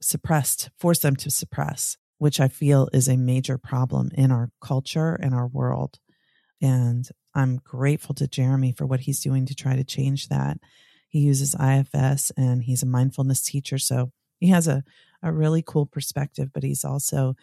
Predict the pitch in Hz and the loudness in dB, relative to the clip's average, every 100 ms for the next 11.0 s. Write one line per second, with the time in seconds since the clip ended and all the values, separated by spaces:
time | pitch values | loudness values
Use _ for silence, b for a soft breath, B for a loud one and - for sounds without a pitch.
0 | b _ 190 208 - 151 165 - 143 135 | b _ -4 -2 -2 -2 -2 0 2 2
1 | 135 - 135 135 131 - 135 - 131 123 | 0 0 0 0 -2 -4 -4 -2 -2 -2
2 | - 127 123 127 b b b b b b | -2 0 0 -2 b b b b b b
3 | _ 135 131 - 147 147 - 135 - 131 | _ -2 -2 -2 -2 0 -2 -2 -2 0
4 | 131 - 135 123 - - 135 - - 120 | 0 0 -2 -2 -2 -2 -2 -4 -6 -8
5 | - - 131 123 120 123 127 - 131 - | -8 -4 0 0 0 -2 -2 -4 -6 -4
6 | 127 123 - 127 120 120 b b b b | -2 -2 -4 -2 0 -2 b b b b
7 | - - 135 131 131 123 135 131 127 - | -8 0 2 2 0 0 2 2 0 -4
8 | - _ 180 - 156 - 156 156 147 135 | -10 _ 0 2 0 0 0 0 0 -2
9 | 127 b b b b 151 143 135 - 135 | -2 b b b b 2 2 0 0 -2
10 | 131 139 143 - 131 131 - - 175 | 0 0 -2 -2 -4 -2 -2 0 0